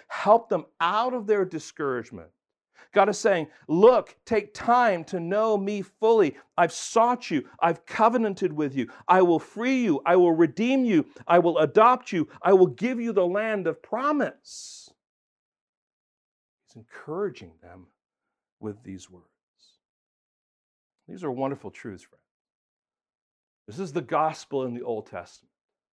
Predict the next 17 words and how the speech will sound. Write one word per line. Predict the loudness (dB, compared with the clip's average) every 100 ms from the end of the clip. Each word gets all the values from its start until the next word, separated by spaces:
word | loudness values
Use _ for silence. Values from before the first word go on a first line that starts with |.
| _ _ _ _ _ _ _ _ _ _ _ _ -14
This | -10
is, | -10 -8
this | -6 -6
is | -4
where | 0 2
a | 4
lot | 4 2
of |
the | 2
language | 2 0 0 -2
of | -2
the | -4
New | -6 -8
Testament | -6 -8 -6 -10 -12 -16 _ -14
gets | 0 0 2
its | -2 -2
language. | -4 -2 -6 -12 -14